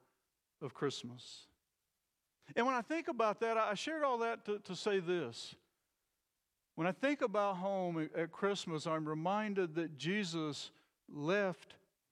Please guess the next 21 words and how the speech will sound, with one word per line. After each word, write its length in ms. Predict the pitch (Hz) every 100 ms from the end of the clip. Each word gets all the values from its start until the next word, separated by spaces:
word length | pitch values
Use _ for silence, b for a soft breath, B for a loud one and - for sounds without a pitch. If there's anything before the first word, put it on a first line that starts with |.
| -
his 220 | 214 202
home 460 | 139 120 113 127 135 _ _ _ _ _ _ _ _ _ _ _ -
to 80 | 165
be 140 | 147 170
with 200 | 147 165
us. 540 | 165 - - - - - _ _ _ _ _ _ _ _ _ _ _ _ _ _ _ _ _ _ _
He 80 | 170
came 440 | - 196 202 147 135
to 100 | 139
be 140 | 151
with 280 | 143 156 143
us. 420 | 123 - - - - _ _ _ _ B
That's 160 | 190 226
what 260 | 208 -
Christmas 420 | - 233 - 196 165
is 140 | 170
all 180 | 190 185
about, 420 | 180 214 208 160
the 180 | 180 190
incarnation, 920 | 196 - 196 180 196 214 - 165 143
Jesus 480 | 165 220 190 175